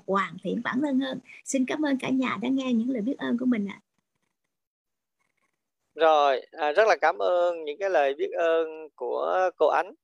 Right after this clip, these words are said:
Speaker 2: và, ừm, chúc cô, à, à, năm mới khỏe, trẻ, đẹp n lần cô nha.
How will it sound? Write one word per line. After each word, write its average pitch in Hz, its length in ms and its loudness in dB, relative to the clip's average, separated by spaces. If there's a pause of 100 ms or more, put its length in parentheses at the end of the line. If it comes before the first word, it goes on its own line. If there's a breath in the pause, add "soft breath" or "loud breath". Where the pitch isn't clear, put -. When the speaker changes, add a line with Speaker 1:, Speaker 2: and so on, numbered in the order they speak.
(420)
Speaker 2:
và, 131 580 -2
ừm, 131 440 -12
chúc - 160 2
cô, 156 280 8
à, 131 380 2
à, 127 220 0
năm 143 240 -4
mới 185 360 2 (140)
khỏe, 135 240 2
trẻ, 147 180 0
đẹp 143 140 4 (140)
n 139 60 -12
lần 127 360 -2
cô 135 100 -4
nha. 151 240 -2